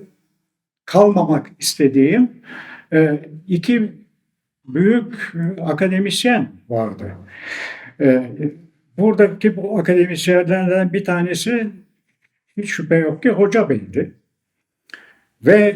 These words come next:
e, İhsan Doğramacı'yı hep takdirle karşılamışımdır, takdir etmişimdir ve çok ondan istifade etmişimdir.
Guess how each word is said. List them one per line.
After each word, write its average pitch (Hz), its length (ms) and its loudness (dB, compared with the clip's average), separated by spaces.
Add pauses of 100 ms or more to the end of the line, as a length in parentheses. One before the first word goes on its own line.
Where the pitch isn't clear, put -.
(100)
e, 170 300 6 (1300)
İhsan 180 420 0
Doğramacı'yı 185 1080 0 (1080)
hep - 420 -2
takdirle 180 600 0
karşılamışımdır, 123 1600 -6 (140)
takdir 165 500 -4
etmişimdir 127 880 -4 (420)
ve 156 100 6
çok 226 320 0
ondan 170 340 0
istifade 156 640 0
etmişimdir. 131 760 -6